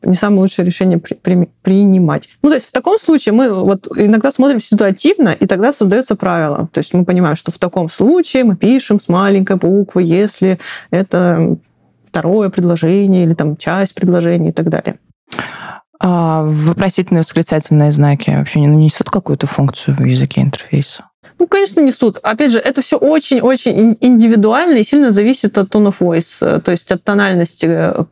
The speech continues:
Speaker 1: в которой пишет компания. А
Speaker 2: Не, вопросительный знак я могу понять, а вот восклицательный, мне кажется,
Speaker 1: Ну, восклицательный тоже. Э, условно, три восклицательных знака, наверное, ты ни в одном интерфейсе не встретишь.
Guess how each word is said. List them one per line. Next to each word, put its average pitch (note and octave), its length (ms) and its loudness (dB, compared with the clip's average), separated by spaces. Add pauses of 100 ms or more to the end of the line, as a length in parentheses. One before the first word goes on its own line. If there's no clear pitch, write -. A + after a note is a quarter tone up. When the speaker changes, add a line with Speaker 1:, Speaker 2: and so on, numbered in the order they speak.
Speaker 1:
в - 100 -20
которой F3+ 460 0
пишет E3+ 400 -4
компания. E3 560 -4 (520)
А F#3 320 -2
Speaker 2:
Не, G#3+ 120 0
вопросительный E4 540 0
знак C#4+ 220 2
я C#4 60 4
могу B3+ 240 2
понять, D#3 360 0
а E3 40 0
вот F3+ 140 -4
восклицательный, D#3 720 0
мне C3+ 160 4
кажется, C3+ 600 -4 (100)
Speaker 1:
Ну, G#3 100 2
восклицательный B3+ 680 2
тоже. G3 420 0
Э, F#3+ 300 2
условно, G#3+ 400 2
три E4+ 300 0
восклицательных A3 440 0
знака, G3+ 280 2
наверное, B3 340 4
ты A3+ 100 2
ни A3+ 80 6
в A3 60 4
одном G3 260 2
интерфейсе E3+ 540 -2
не E3+ 80 2
встретишь. - 580 -6